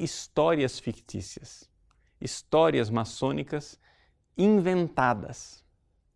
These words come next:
plenamente, claramente inventadas e historicamente, né, comprovado que a coisa é uma farsa.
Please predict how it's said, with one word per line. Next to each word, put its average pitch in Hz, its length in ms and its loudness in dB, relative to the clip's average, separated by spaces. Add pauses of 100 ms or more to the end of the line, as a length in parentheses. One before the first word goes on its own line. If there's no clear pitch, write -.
(380)
plenamente, 180 920 4
claramente 170 760 4
inventadas 113 760 -2
e 202 120 0
historicamente, 202 1700 2 (840)
né, 147 240 -4 (1400)
comprovado 160 800 4
que 165 300 0
a 147 80 0
coisa 131 400 0
é 117 60 -2
uma 147 140 -4
farsa. - 600 -2